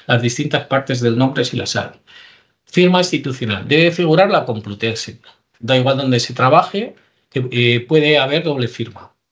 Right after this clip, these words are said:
¿vale? Eh, hospital, instituto y demás, pero debe figurar la Complutense. Porque además es algo importante para luego los que trabajan en rankings y demás. Si faltan muchos artículos,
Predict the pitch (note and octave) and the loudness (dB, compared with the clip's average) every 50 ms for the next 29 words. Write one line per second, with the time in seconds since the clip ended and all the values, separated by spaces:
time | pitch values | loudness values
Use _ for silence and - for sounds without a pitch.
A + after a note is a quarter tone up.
0 | _ _ _ _ _ - B2 B2+ D#3+ G3 - - - _ A#2+ A2 G#2+ G#2 G#2+ G#2 | _ _ _ _ _ -4 -2 -2 -2 -4 -4 -10 -14 _ -10 -10 -8 -8 -10 -10
1 | A2 A2+ - - G#2 - C#3+ D3 D3 D3 C#3+ C#3+ - B2 D3 D#3 D#3+ E3+ D#3 D3+ | -12 -14 -12 -12 -6 0 0 0 2 0 -2 -4 -6 -4 -4 -2 0 0 2 2
2 | A2+ - A2 G2+ - - A2 G2+ G#2 A2+ A#2+ B2 B2 - B2+ B2 C3 D3 D3+ E3 | 0 -2 -4 -6 -6 -6 -6 -2 0 0 0 0 0 0 0 2 2 2 4 2
3 | C#3 A#2+ A#2 G2+ G2+ - - - G#2 F#2+ - - - - - - - - _ B2+ | 0 0 -2 -8 -10 -12 -14 -14 -14 -12 -12 -14 -14 -16 -20 -20 -20 -10 _ -4
4 | A#2+ - B2+ B2+ D3+ F3 G3 F#3+ - - E3+ - - D#3 D3+ D#3 D#3 D3+ D3+ D#3+ | 0 2 2 4 4 2 2 0 -2 -6 -8 -4 -4 -2 2 2 2 2 2 0
5 | D#3 D#3+ E3+ F3 F3 F#3 G3 F#3+ - - - - - _ _ - C3+ B2 A#2+ A#2+ | 0 2 0 2 2 0 -2 -2 -6 -10 -18 -20 -20 _ _ 0 2 2 4 2
6 | B2+ B2+ E3+ E3+ E3+ E3+ - C3 B2 A#2 A#2 C3 C3+ - - C3+ A#2+ A#2 - C3 | 4 4 4 4 4 2 0 -4 -4 -2 -2 -2 -2 -2 -2 0 0 0 0 0
7 | C#3+ D#3 D#3+ D#3+ E3 D#3 - C3 G2+ G#2+ G2 G#2+ - - - - - - - - | 0 0 0 -2 -4 -4 -4 -8 -8 -8 -12 -12 -14 -14 -16 -18 -18 -20 -18 -18
8 | - - - _ _ - - _ - - D3+ C#3 B2+ G3 F#3+ F#3+ G3+ G3 G3 F#3+ | -20 -20 -20 _ _ -20 -20 _ -4 -4 -2 0 2 0 2 2 0 0 0 -2
9 | F#3+ G3 - G3 F#3 F#3 - A3+ G#3+ - - C3 A2 F#2+ - - - | -2 -2 -2 0 -2 0 0 -4 -4 -2 -2 -2 -2 -2 -4 -8 -12